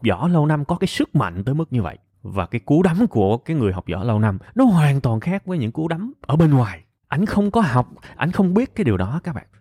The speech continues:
Và cái việc ảnh không huấn luyện á, nó tạo nên một cái giới hạn trong niềm tin.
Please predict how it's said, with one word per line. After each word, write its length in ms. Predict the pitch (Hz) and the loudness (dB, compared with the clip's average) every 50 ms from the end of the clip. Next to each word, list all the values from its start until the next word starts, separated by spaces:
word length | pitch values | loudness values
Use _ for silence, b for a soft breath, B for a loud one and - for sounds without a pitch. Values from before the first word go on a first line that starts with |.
| _ _ - | _ _ -4
Và 140 | 123 135 135 | -2 0 0
cái 140 | - 214 165 | 2 2 2
việc 120 | 147 139 | 2 2
ảnh 160 | - 123 - | 0 -2 -2
không 200 | - 196 190 180 | 0 0 2 2
huấn 160 | 170 214 240 | 2 2 2
luyện 260 | 226 147 107 90 101 120 | 2 2 2 0 0 -4
á, 60 | - - _ _ _ - | -6 -8 _ _ _ -6
nó 100 | 180 196 | -6 -4
tạo 260 | - 113 95 85 101 | -2 -2 -2 0 0
nên 80 | 123 | 0
một 60 | 127 113 | -2 -2
cái 100 | - 151 | -2 0
giới 220 | 151 175 196 233 240 | 0 2 4 4 4
hạn 280 | 160 110 85 85 98 | 2 2 0 -4 -6
trong 140 | 113 113 113 | -6 -4 -4
niềm 140 | 101 87 85 | -4 -4 -2
tin. 160 | - 104 107 | -2 -4 -4